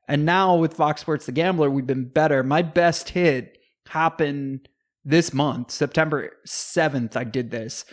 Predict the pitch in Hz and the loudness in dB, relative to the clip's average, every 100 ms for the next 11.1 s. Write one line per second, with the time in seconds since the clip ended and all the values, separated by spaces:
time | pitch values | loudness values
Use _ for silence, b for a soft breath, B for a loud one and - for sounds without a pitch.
0 | b b - 143 143 135 - _ - - | b b -2 0 2 0 -2 _ -10 0
1 | 170 185 165 151 165 170 _ - 156 147 | 2 2 -2 -2 -4 -10 _ -4 -4 -2
2 | 143 113 147 151 127 104 - - - - | -6 -2 2 2 2 -2 -4 -6 -4 0
3 | 160 165 160 147 170 160 - - 185 160 | 0 0 -2 0 0 0 -4 -2 0 2
4 | 156 139 151 151 117 - - b b b | 2 2 2 2 2 -4 -12 b b b
5 | 139 139 - 165 175 185 185 170 131 127 | 2 2 2 6 8 8 8 6 4 4
6 | 143 156 - 156 135 123 139 135 139 123 | 4 2 2 0 2 2 2 2 0 -2
7 | - _ _ - - 139 123 127 - 165 | -8 _ _ -18 -4 -2 0 -4 0 0
8 | 151 - 147 120 - - _ _ _ _ | 0 0 0 0 -4 -12 _ _ _ _
9 | - - 135 127 123 - _ 151 139 131 | -4 0 2 2 2 -2 _ -2 0 0
10 | 127 190 185 185 175 180 151 143 143 143 | 0 0 2 4 4 6 4 4 4 2
11 | - | -6